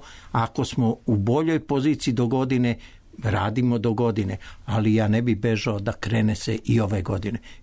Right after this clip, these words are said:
I na kraju da kažem da je već skupštinski odbor, ne znam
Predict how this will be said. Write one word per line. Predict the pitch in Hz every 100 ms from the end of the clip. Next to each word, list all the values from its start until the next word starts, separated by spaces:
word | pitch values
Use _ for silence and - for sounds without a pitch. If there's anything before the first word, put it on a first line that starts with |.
| -
I | 123
na | 113
kraju | 127 120
da | 110 104
kažem | 120 113 110 107 - - -
da | 113
je | 107 104 - - -
već | 110 - -
skupštinski | - 120 - - 107 - 110
odbor, | 110 87 98 - - -
ne | 220 90
znam | - 113